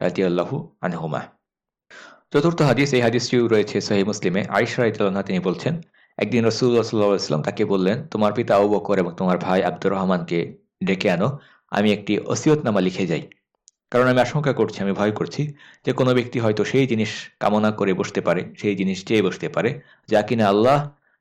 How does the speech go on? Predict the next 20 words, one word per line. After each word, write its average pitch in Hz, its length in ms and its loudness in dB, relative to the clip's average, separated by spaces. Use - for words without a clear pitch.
এবং 98 260 2
মুমিনগণ 117 640 0
শুধুমাত্র 107 440 -2
আবু 98 220 4
বকরের 95 200 0
জন্যই 95 260 -4
চান।" 80 200 -4
পরবর্তীতে 165 480 4
রাসূলুল্লাহ 131 400 4
সাল্লাল্লাহু 110 420 2
আলাইহি - 20 2
ওয়াসাল্লাম 127 500 0
কেন 104 80 0
লিখিত 147 320 2
কিছু 101 500 -2
ওসিয়তনামা 110 500 0
লিখে 117 240 0
যাননি, 110 360 0
সেই 131 160 -2
প্রসঙ্গে 113 600 -4